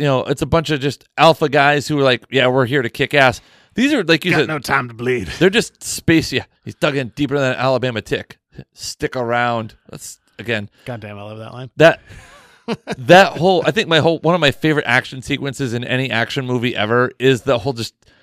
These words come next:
Speaker 1: indiscriminate destruction of that guerrilla warfare town. They just, everybody, they kill everyone in that joint for no reason whatsoever. But, it,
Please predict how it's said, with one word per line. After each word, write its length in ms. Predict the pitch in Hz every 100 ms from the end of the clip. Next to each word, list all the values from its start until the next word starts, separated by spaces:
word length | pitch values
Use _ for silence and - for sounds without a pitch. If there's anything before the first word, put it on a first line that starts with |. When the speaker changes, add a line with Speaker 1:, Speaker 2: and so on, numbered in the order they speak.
| _ _
Speaker 1:
indiscriminate 680 | 180 190 175 - 185 160 160
destruction 600 | 113 - - 139 - 151
of 80 | 123
that 180 | 131 - _ -
guerrilla 360 | 139 147 143
warfare 520 | 123 113 131 - 110
town. 440 | 110 120 107 113 110 - - - -
They 100 | 294
just, 200 | 285 208
everybody, 680 | 185 208 247 208 202 202 185
they 160 | 180 208
kill 320 | - 226 196
everyone 300 | 202 190 175
in 100 | 160
that 160 | 147 127
joint 300 | 139 139 -
for 120 | 147
no 460 | 139 135 156 165
reason 580 | 156 143 147 127 120 107
whatsoever. 720 | 123 135 - 123 120 104 101 - _ _ -
But, 180 | 170 165
it, 140 | -